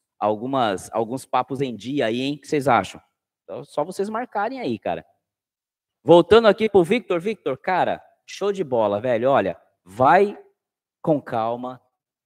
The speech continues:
é, é, é, relaxa, que tá agora na, na, na marca do pênalti. Relaxa, tá? Deixa a coisa acontecer, tá? Você vai ver que, que é um, é um,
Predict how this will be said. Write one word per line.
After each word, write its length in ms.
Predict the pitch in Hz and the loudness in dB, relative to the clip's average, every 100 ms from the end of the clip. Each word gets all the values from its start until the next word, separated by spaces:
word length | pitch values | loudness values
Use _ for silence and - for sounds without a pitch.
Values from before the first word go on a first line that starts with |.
| - | -6
é, 120 | 117 | -2
é, 420 | 117 98 120 98 | -2 -2 -2 -2
é, 20 | |
relaxa, 840 | 101 110 185 151 139 160 - 165 156 | -2 0 2 4 4 4 0 -6 -6
que 180 | - | -8
tá 140 | 131 143 | 0 2
agora 360 | 139 135 151 | 2 4 2
na, 260 | 156 151 135 | 2 -2 -4
na, 180 | 131 123 | -4 -4
na 120 | 123 | -4
marca 260 | 143 170 202 | -4 -4 -8
do 100 | 196 | -6
pênalti. 500 | 135 110 87 - _ | -4 -4 -8 -14 _
Relaxa, 560 | - 202 165 90 - - _ _ | -4 -2 0 -4 -10 -20 _ _
tá? 260 | 98 127 147 _ _ _ | -8 -8 -8 _ _ _
Deixa 300 | 113 156 180 | -2 -2 0
a 40 | 175 | 0
coisa 260 | 165 151 | 0 0
acontecer, 840 | 143 143 123 110 - 120 143 - _ _ - | -4 -4 -4 -6 -6 -6 -6 -10 _ _ -8
tá? 220 | 107 117 | -4 -2
Você 260 | 120 113 123 | -4 -6 -2
vai 140 | 123 | -2
ver 160 | 120 127 | -2 -2
que, 260 | 135 113 | 0 -2
que 300 | - 123 120 - | -2 -2 0 0
é 120 | 113 | 0
um, 160 | 120 117 | -2 -4
é 180 | 101 | -2
um, 100 | 117 | -2